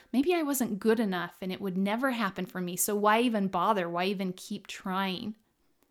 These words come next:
And the goal of today's podcast episode is to gain perspective about work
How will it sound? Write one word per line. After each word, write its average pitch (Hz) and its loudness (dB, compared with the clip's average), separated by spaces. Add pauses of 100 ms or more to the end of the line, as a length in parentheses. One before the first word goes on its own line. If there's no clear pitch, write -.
(640)
And 233 4
the 277 4
goal 349 4 (100)
of 233 -2
today's 226 0
podcast 202 -6
episode 190 -4
is 208 -2
to - -6
gain 277 4
perspective 214 -4
about 175 -8 (340)
work 269 -2